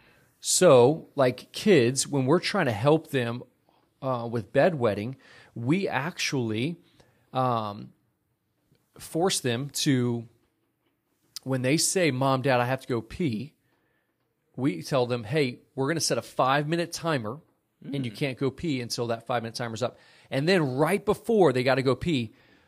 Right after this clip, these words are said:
Speaker 1: you push on their bladder a little bit to kinda strengthen that brain bladder control.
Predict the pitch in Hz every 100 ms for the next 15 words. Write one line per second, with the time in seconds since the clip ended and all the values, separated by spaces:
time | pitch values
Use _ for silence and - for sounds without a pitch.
0 | _ 139 127 - - 190 185 - 170 147
1 | 113 123 120 135 160 160 175 170 190 220
2 | _ _ _ _ _ - 147 175 139 123
3 | - - - - 156 156 165 160 160 127
4 | 127 107 104 131 127 127 123 113 113 113
5 | 104 117 113 175